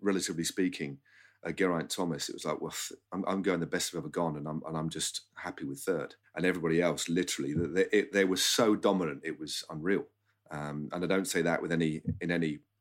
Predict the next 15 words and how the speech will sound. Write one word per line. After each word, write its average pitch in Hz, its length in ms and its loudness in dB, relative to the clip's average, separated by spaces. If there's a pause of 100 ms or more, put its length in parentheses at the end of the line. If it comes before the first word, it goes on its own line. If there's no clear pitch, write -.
with 85 120 -6
any 85 120 0
suspicious - 480 -2
connotations. 78 600 -2
They're 80 100 0
just 78 220 -8
that 80 220 -2
good. 76 240 -2 (600)
So, - 260 -2
but 117 240 4
it 113 140 4
was 120 180 6
a 113 60 2
good 92 180 0
tour, 76 300 0